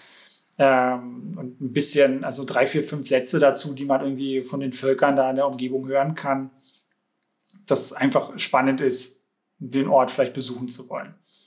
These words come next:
Ähm, Städte, Dörfer, klar, wichtige Sache, braucht's natürlich auch, weil irgendwann, zumindest meine Erfahrung, wollen sich die Leute auch eine Karte irgendwie zulegen und, äh, kaufen, bekommen die vielleicht irgendwie durch irgendwas.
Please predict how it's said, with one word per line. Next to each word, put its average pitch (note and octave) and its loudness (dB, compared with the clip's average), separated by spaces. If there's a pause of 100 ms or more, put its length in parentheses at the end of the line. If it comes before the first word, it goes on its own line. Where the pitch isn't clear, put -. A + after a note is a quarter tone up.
(720)
Ähm, D3+ 4
Städte, F#3 6
Dörfer, F#3+ 8
klar, G3 2 (600)
wichtige E3 0
Sache, E3+ 6
braucht's C#3 4
natürlich D3 0
auch, E3 4
weil D#3+ 4
irgendwann, D#3 -2
zumindest C3+ -8
meine C3+ 4
Erfahrung, C#3+ 4
wollen C#3 2
sich C#3 -4
die C#3+ -4
Leute C#3 6
auch C#3 6
eine C#3 -2
Karte D3 2
irgendwie D#3+ 0
zulegen D#3+ -2
und, D3 0
äh, C#3+ 0
kaufen, D3+ 2 (580)
bekommen D#3+ 2
die D#3+ 2
vielleicht D3+ 4
irgendwie C#3+ 2
durch C#3 -4
irgendwas. C3+ -2